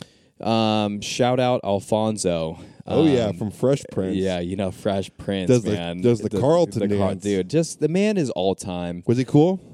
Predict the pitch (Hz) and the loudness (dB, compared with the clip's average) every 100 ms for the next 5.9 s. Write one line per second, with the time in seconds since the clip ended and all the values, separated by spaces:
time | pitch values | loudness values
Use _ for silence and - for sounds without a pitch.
0 | - 151 180 214 196 - 127 101 95 95 | -12 -2 2 4 2 4 4 4 2 2
1 | 104 - 131 170 - 113 95 82 - 104 | 0 0 -2 0 2 2 2 -2 -2 0
2 | 104 101 98 98 98 - _ _ _ - | 2 2 0 -4 -10 -18 _ _ _ -4
3 | 117 123 92 120 120 101 101 101 113 113 | -2 0 -2 -2 0 0 0 0 2 2
4 | 90 87 87 92 - 98 90 95 92 82 | 0 -4 -8 -8 -4 -4 -2 -6 -4 -4
5 | 101 85 - - - 85 90 - | -2 -4 -8 -8 -8 -8 -10 -14